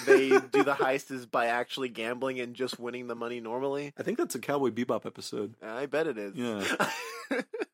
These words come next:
Speaker 2: Man, um, ca-, uh, the anime, not, not whatever the fuck's going on at Netflix.
Speaker 1: Man.
Speaker 2: Oh, I wanna bring up that, I wanna bring up that line.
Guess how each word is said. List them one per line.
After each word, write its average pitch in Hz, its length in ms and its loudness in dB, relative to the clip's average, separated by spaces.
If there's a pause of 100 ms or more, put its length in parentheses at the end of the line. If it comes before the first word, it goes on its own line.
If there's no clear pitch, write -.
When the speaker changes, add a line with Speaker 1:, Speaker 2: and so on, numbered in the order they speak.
(360)
Speaker 2:
Man, 90 300 -6 (240)
um, 90 300 -8 (600)
ca-, 175 100 0
uh, 135 220 6 (140)
the 120 180 4
anime, 101 420 2 (320)
not, 110 340 -2 (580)
not 151 200 4
whatever 139 240 6
the 143 60 4
fuck's 196 360 6
going 151 300 8
on 139 180 4
at 127 100 2
Netflix. 139 720 0 (1160)
Speaker 1:
Man. 117 440 -6
Speaker 2:
Oh, 113 100 4
I 107 80 6
wanna 110 200 2
bring 98 200 0
up 95 160 -2
that, 90 240 0 (440)
I 113 80 -4
wanna 104 160 -4
bring 92 180 -4
up 90 100 -10
that - 180 -8
line. 90 340 -8